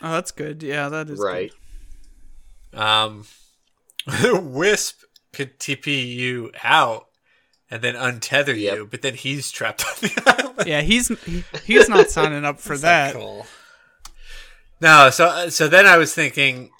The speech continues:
Speaker 3: similar to your way with Brewmaster, although I think Brewmaster is a better answer on this,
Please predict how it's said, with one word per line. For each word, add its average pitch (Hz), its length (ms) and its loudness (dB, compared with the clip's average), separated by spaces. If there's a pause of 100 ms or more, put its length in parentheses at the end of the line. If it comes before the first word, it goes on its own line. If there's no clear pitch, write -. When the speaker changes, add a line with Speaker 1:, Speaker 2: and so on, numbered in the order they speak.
(120)
Speaker 3:
similar 226 500 0
to 156 160 -6
your 139 120 -2
way 131 160 0
with 120 200 -8
Brewmaster, 131 500 -6
although 123 160 -4
I 127 60 2
think 127 200 -8
Brewmaster 127 640 -6 (520)
is 120 200 -12
a 110 60 -10
better 120 520 -2
answer 107 480 -14
on 101 120 -16
this, 98 200 -16